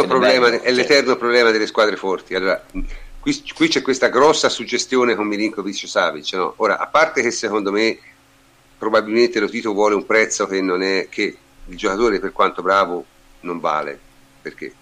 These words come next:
Speaker 2: non, non, se, se oltre cento milioni non, non li vale Milinkovic-Savic in, in nessun parametro, secondo me, concepibile. Eh, c'è anche un discorso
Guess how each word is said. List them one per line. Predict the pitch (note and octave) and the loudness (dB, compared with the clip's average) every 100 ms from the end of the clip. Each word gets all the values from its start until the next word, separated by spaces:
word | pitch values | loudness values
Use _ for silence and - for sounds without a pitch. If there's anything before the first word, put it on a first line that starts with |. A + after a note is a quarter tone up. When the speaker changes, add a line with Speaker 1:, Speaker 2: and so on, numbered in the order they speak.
| _ - - D2+ C#2 | _ -20 -20 -20 -16
Speaker 2:
non, | D#2+ D2+ E2+ F2+ F2+ | -14 -10 -8 -8 -10
non, | G2 F2+ - | -10 -10 -10
se, | - - A2+ G#2+ | -10 -6 -2 -4
se | - - G#2+ - - - - - | -4 -6 -6 -6 -14 -20 -16 2
oltre | D3+ D3+ C3 | 2 4 2
cento | B2+ A#2 A2 | 2 0 -2
milioni | G#2 G2+ F#2 | -2 0 -2
non, | E2+ E2 E2 D#2 - - - _ | -4 -6 -8 -14 -20 -20 -20 _
non | - F#2+ | -8 -6
li | F#2 | -2
vale | F2 E2+ | 0 -2
Milinkovic-Savic | E2 F2+ G#2+ G#2 - B2 A#2 - | -4 -8 -8 -4 2 2 0 -6
in, | C3 B2 | -4 -4
in | B2+ A#2+ | -2 0
nessun | B2 - C#3 | 0 0 -2
parametro, | B2 B2+ B2+ A#2 G#2+ | 2 4 4 2 -4
secondo | G#2+ G2+ G#2 G2+ | -4 -4 -2 -2
me, | G#2 | -4
concepibile. | - G2+ G2 F#2+ F#2+ D#2+ D2 - - - - _ _ _ - | -6 -10 -10 -10 -10 -10 -16 -20 -20 -20 -20 _ _ _ -8
Eh, | - - _ - - - - _ _ | -8 -10 _ -20 -20 -20 -20 _ _
c'è | - B2 | -2 2
anche | C3 - | 2 2
un | B2 | -2
discorso | G#2+ - A2+ A2+ A#2 G#2+ G2+ | -4 -6 -6 -4 -2 -2 -4